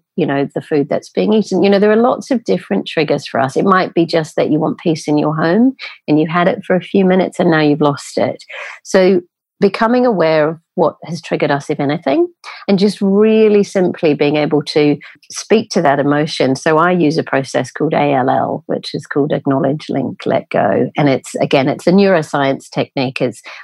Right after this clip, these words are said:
well researched. It, um, is a simplification so that we can use it in our homes of what scientific researchers have been doing for a while in emotion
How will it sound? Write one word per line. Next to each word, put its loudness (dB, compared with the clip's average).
well 4
researched. -2
It, 0
um, 2
is 0
a 2
simplification -2
so -4
that 0
we 0
can -2
use 0
it 0
in 0
our 0
homes 0
of 0
what 0
scientific -2
researchers -2
have 0
been 0
doing 2
for -2
a 4
while 2
in -2
emotion -4